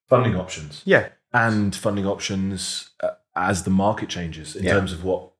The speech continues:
Speaker 2: Hundred percent, yeah.
Speaker 1: the offering, the interest rates. There's so many variables that are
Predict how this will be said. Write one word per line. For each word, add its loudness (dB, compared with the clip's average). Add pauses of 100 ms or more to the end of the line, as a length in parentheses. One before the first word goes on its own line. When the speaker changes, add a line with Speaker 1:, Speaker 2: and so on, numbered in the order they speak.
(320)
Speaker 2:
Hundred 0
percent, -8
yeah. -14
Speaker 1:
the 6
offering, 4
the 2
interest -2
rates. 2
There's -4
so 2
many 2
variables 0
that -4
are -6